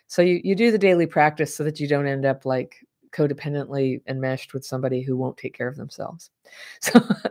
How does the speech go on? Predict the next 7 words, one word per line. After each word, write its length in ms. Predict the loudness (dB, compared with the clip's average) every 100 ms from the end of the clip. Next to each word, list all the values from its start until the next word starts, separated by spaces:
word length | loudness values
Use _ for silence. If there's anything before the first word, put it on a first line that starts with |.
| -8
<laughs> 440 | -10 -16 -20 -18 0
so 160 | 6
that's 260 | 10 10 8
part 240 | 4 4
of 100 | 4
it. 160 | 0 -4 _ _ _ _ -16 2 6 6 4 -2 -4
<laughs> 60 | -12